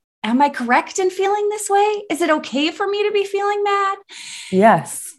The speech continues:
Speaker 1: Rather than it being, like, about right or wrong, it's just how I'm feeling.
Speaker 2: Yeah.
Speaker 1: And that's okay to express that. So I want to work on, rather than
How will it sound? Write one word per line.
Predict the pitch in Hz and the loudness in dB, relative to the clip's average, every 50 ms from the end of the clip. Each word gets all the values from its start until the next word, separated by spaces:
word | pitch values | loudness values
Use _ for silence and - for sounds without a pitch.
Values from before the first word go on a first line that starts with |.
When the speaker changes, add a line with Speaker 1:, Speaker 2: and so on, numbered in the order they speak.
| _ - | _ 6
Speaker 1:
Rather | 294 302 320 330 392 403 | 8 8 8 8 6 6
than | 370 381 370 349 | 6 6 6 6
it | 302 277 | 4 2
being, | 277 302 285 277 277 | 2 2 2 2 4
like, | 269 254 240 226 214 - - - _ _ - | 4 4 4 4 2 0 -4 -16 _ _ 4
about | 226 226 208 202 - 233 220 220 214 - | 4 4 4 4 6 6 6 6 4 2
right | 196 214 214 220 214 | 2 2 2 2 2
or | 208 | -2
wrong, | 180 190 185 185 233 294 294 | 0 0 2 2 2 0 -2
it's | 302 - - | -8 -10 -8
just | - 302 302 302 - | -6 -4 -4 -4 -4
how | - 277 294 285 277 262 | 2 6 6 8 8 8
I'm | 240 214 208 214 | 6 6 4 2
feeling. | - 349 381 339 220 - 64 - - 67 - - _ - | 0 -2 -2 0 -2 -2 -4 -8 -10 -14 -18 -12 _ 2
Speaker 2:
Yeah. | 208 294 294 | 4 8 8
Speaker 1:
And | 240 240 240 | 10 10 8
that's | 233 240 - - - | 8 6 4 2 0
okay | 294 269 262 - - 302 330 320 294 247 - | 0 0 0 0 2 2 4 4 4 2 2
to | 269 247 | 0 0
express | 226 226 - - - - 302 330 311 320 - | 0 -2 -4 -8 -6 -2 -2 -2 -2 -4 -6
that. | - - - - - _ _ - - - - - - - | -8 -8 -8 -8 -12 _ _ -20 -20 -18 -18 -18 -16 -12
So | - - 285 277 262 240 220 - - - | -2 4 6 8 8 8 6 4 0 0
I | - 254 254 | 0 2 2
want | 247 247 240 233 240 269 285 285 | 2 2 4 4 4 4 2 0
to | - 330 | -4 -4
work | 277 226 240 233 226 226 - | -4 -2 -2 -4 -4 -2 0
on, | 214 196 190 190 180 180 180 185 196 196 196 202 _ _ _ _ _ _ _ _ _ _ - | 2 2 4 4 4 4 2 2 0 -2 -4 -8 _ _ _ _ _ _ _ _ _ _ -10
rather | 214 202 190 196 202 214 208 208 208 240 254 247 302 294 302 254 | -8 -6 -4 2 4 6 8 8 8 6 6 4 2 0 0 -2
than | 208 208 214 208 202 202 190 196 196 202 202 202 202 202 | -2 0 2 2 2 2 2 0 0 0 0 -2 -4 -6